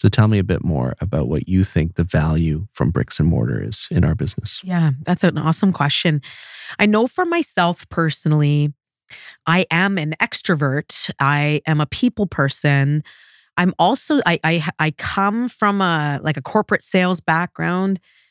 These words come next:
Speaker 2: I have always enjoyed the experience of, quote unquote, "going to the office."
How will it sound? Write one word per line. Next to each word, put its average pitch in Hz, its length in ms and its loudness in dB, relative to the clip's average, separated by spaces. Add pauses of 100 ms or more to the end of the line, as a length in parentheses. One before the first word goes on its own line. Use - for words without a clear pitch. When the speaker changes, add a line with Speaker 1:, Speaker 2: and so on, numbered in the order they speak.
(160)
Speaker 2:
I 156 140 2
have 151 200 2 (160)
always 180 760 0
enjoyed 143 420 0
the 156 80 -4
experience 147 440 0
of, 135 140 -2
quote 156 180 2
unquote, 147 360 0
"going 147 460 2
to - 140 0
the 135 120 2
office." - 520 -2